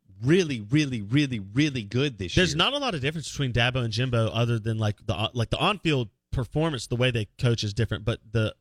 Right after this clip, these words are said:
Speaker 2: personalities and, like, the shtick and everything and the way they're old school, they're very similar-minded people.
Speaker 1: Interesting. Dabo's from Alabama, Jimbo's from West Virginia. Not much difference in those two
Speaker 2: No.
Speaker 1: states.
Speaker 2: Uh-uh.
Speaker 1: Yeah.
Speaker 2: No.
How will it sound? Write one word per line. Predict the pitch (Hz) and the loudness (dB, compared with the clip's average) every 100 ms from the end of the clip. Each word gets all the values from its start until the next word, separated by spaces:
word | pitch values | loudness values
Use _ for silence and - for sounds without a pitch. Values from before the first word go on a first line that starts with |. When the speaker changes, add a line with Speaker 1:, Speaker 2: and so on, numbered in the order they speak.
| _ | _
Speaker 2:
personalities | - 175 - 147 120 135 151 165 165 | -2 0 -2 -2 0 0 0 -2 -4
and, | - 117 113 | -4 -4 -2
like, | 110 - _ | -2 -4 _
the | 117 104 98 _ _ _ | -2 0 -2 _ _ _
shtick | - - - 123 139 - | -2 -2 2 2 0 -2
and | 147 | -4
everything | 147 156 - 160 165 156 - | -4 -4 -4 -4 -4 -8 -8
and | 120 113 107 104 _ - | -4 -4 -4 -12 _ -2
the | 107 | 2
way | 117 131 | 4 2
they're | 123 113 - | 2 -2 0
old | 113 127 | -2 -2
school, | - 156 156 117 | -2 0 0 -2
they're | 139 185 | -2 -2
very | 165 120 131 107 | -2 -2 -2 -2
similar-minded | - 113 101 95 98 98 87 80 - - | -4 -2 -2 -2 -2 -2 -2 -10 -16 -8
people. | 107 82 85 _ _ | -8 -8 -20 _ _
Speaker 1:
Interesting. | - - - _ _ _ _ _ _ | -20 -20 -20 _ _ _ _ _ _
Dabo's | 92 101 107 - | -4 -2 -2 -4
from | 107 | -4
Alabama, | 101 104 101 98 95 | -4 -4 -4 -4 -4
Jimbo's | 85 95 92 92 | -6 -6 -4 -6
from | - 92 | -6 -6
West | 92 - | -6 -6
Virginia. | 92 85 80 80 _ 107 | -8 -8 -8 -12 _ -8
Not | 95 | -6
much | 87 - | -6 -8
difference | 92 90 - | -10 -10 -12
in | 82 | -12
those | 80 80 | -10 -6
two | 101 | -2
Speaker 2:
No. | 107 | 0
Speaker 1:
states. | 87 80 - - - | -2 -4 -6 -10 -6
Speaker 2:
Uh-uh. | 104 92 98 95 | -4 -2 -2 -4
Speaker 1:
Yeah. | 87 85 | -4 0
Speaker 2:
No. | 101 95 | 0 0